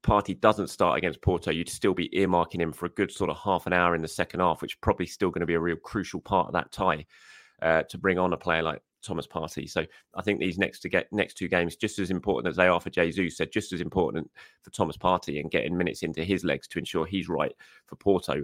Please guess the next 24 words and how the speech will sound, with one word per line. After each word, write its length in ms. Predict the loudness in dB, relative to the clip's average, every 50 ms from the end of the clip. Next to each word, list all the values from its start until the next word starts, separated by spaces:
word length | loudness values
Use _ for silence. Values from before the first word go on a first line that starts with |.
| -4
and 120 | -2 0 2
then 240 | 2 2 0 -2 -8 _
especially 520 | -12 -10 -2 2 4 4 4 2 -2 -6 -6
the 80 | -2
game 220 | 0 2 2 2 0
at 60 | 0
the 60 | 2 2
Etihad 420 | 2 2 0 -4 -4 -4 -2 -2
after 240 | -2 -2 -4 -6 -6
the 100 | -4 -4
international 500 | -4 -6 -4 -4 -4 -4 -4 -6 -8 -4
break 200 | -2 -2 -2 -4 -6
as 100 | -4 0
well. 200 | 2 2 2 0 -4 -14 -20 -20 -4 2
So 120 | 4 4
f-, 160 | 4 4 0 -16 _ _ _
for 80 | -2 2
the 60 | 6
first 220 | 8 8 8 8
time 160 | 8 6 6 8
in 40 |
a 60 | 8 8
long 320 | 10 10 8 8 6 4
time, 440 | 4 6 6 6 6 4 0 -4